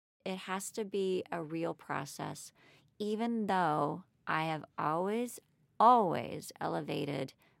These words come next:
people that I see on stage, whether it's at the opera or the ballet or Broadway or whatever, they seem mythical and otherworldly to me. I try to remember that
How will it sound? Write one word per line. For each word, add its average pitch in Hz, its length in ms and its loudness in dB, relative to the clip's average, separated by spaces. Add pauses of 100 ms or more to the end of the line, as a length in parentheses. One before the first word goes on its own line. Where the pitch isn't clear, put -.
(140)
people 202 280 -4
that 190 140 -4
I 170 100 -2
see 165 220 -8
on 165 140 -4
stage, 156 380 -6
whether 151 300 -4
it's 143 260 -6
at - 80 -12
the - 160 -14
opera 156 360 -4
or 156 160 -8
the 151 100 -10
ballet 147 520 -4
or 139 340 -8 (500)
Broadway 175 480 4
or 151 100 -4
whatever, 156 380 -4 (300)
they 156 160 -6
seem 175 540 -8 (140)
mythical - 560 -8 (320)
and 151 420 -6 (300)
otherworldly 170 760 0
to - 160 -12
me. - 240 -12 (640)
I 160 80 -4
try 180 340 0
to 190 180 0
remember 170 540 -6
that 156 180 -10